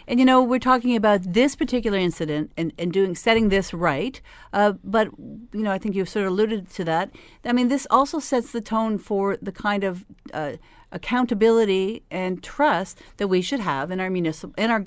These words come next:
any government, in our municipal government. And when it's so clear that something went wrong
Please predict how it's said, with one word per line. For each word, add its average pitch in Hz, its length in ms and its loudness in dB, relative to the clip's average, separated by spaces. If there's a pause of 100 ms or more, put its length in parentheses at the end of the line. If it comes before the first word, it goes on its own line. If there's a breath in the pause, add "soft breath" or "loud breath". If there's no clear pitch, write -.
any 330 200 2
government, 143 440 -2
in 185 160 -4
our 190 100 0
municipal 196 520 -4
government. 156 380 -4 (340 loud breath)
And 233 120 -2
when 240 100 2
it's 226 120 -4
so 349 280 0
clear 220 680 -2 (760)
that 185 360 -2 (240)
something 196 460 -4
went 170 220 -6
wrong 147 480 -4